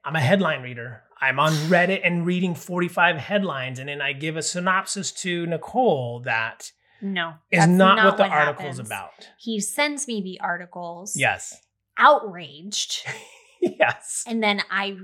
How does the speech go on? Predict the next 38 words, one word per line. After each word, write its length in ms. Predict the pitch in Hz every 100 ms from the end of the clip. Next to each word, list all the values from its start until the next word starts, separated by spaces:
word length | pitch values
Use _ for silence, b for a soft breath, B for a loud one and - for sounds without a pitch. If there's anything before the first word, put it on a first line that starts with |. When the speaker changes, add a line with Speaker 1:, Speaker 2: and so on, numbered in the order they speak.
| 185
Speaker 2:
read 280 | 233 349 240
them 380 | - 175 202 -
Speaker 1:
Yes. 420 | 156 95 - - 220
Speaker 2:
and 140 | 226
tell 260 | - 226 202
him 360 | 214 196 185 185
that 200 | 185 196 -
his 260 | 214 196 -
outrage 540 | 196 - 185 185 - -
is 180 | 196 165
not 280 | 180 180 - _ _ -
founded 360 | 180 180 185
in 60 | 190
Speaker 1:
It 40 |
is 80 | 190
Speaker 2:
anything. 300 | 262 185 165
Speaker 1:
unjust. 560 | 143 139 104 104 - 226
Speaker 2:
It 60 |
is 120 | 185
not 180 | 196 196
grounded 320 | 226 220 196
in 80 | 196
anything, 360 | 185 190 180 185
rather, 280 | 175 180 185
Speaker 1:
Yeah. 200 | 123 -
Speaker 2:
because 720 | - 190 185 190 196 - -
he 140 | -
just 220 | 202 175 185
read 100 | 180
the 80 |
headline. 380 | 175 - - - _ _ _ 180
Speaker 1:
I'm 120 | 202
acting 380 | 170 - 220 196
like 200 | 180 -
political 420 | 185 160 147 135
parties. 420 | - 107 90 -
Speaker 2:
Indeed. 380 | 226 196 185 _ _
Speaker 1:
But, 440 | 226 185 - -